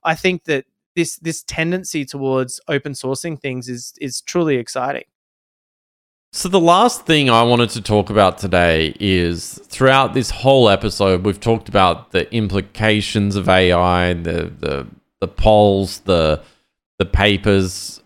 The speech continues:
Speaker 2: uh, all,
Speaker 1: Human
Speaker 2: all the,
Speaker 1: enfeeblement.
Speaker 2: you know, all of these dark topics and things. But let's go back to Open A I for a minute. And you mentioned some of this earlier.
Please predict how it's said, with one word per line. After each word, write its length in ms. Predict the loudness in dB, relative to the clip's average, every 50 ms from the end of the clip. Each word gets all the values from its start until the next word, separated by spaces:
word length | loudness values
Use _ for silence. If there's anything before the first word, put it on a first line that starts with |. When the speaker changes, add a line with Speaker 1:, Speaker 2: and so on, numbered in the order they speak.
| _ -4
Speaker 2:
uh, 460 | -2 0 2 2 2 0 -2 -4 -8 -16 _ _ _ _ _ 2
all, 240 | 4 4 4 6
Speaker 1:
Human 240 | 6 4 4 6 4 4
Speaker 2:
all 60 | 2
the, 60 | 2
Speaker 1:
enfeeblement. 680 | 0 -4 -4 -2 0 0 2 0 0 -2 -4 -6 -8 _ 0
Speaker 2:
you 140 | 2 4 4
know, 180 | 6 4 4 4
all 260 | 4 4 6 6 6
of 100 | 6 6
these 220 | 4 4 4 2 2
dark 400 | 2 4 4 4 2 0 0 2
topics 420 | 2 2 4 4 2 0 0 -2
and 160 | -4 -2 0
things. 240 | 2 0 0 0 -2
But 260 | 0 0 0 0 -2 -8 _ _ _ _ 0
let's 180 | 0 0 2
go 160 | 4 2 4 4
back 220 | 4 2 2 0
to 120 | 0 2 4 4
Open 240 | 2 4 2 2
A 160 | 2 4 4 4
I 180 | 4 4 2
for 220 | 2 0 0 2 2
a 40 |
minute. 420 | 2 2 2 2 4 4 2 2 2
And 140 | 2 2 4
you 80 | 4 4
mentioned 440 | 4 2 2 0 -2 -4 -6 -4
some 200 | 0 0 2 2
of 60 | 2 2
this 180 | 2 2 4
earlier. 580 | 4 4 6 4 4 2 2 0 0 0 -2